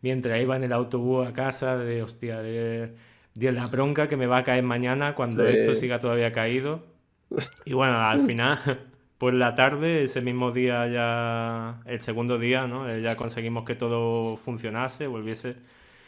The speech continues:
Speaker 1: Y nos llamaron a todos a reunión.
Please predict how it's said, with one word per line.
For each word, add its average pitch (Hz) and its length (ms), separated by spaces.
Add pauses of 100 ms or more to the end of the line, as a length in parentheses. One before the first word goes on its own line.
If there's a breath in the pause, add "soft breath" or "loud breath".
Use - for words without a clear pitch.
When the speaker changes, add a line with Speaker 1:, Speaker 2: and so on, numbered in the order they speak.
(360 loud breath)
Speaker 1:
Y 127 360
nos 131 180
llamaron 127 400
a 127 100
todos 120 220
a 120 140
reunión. 120 460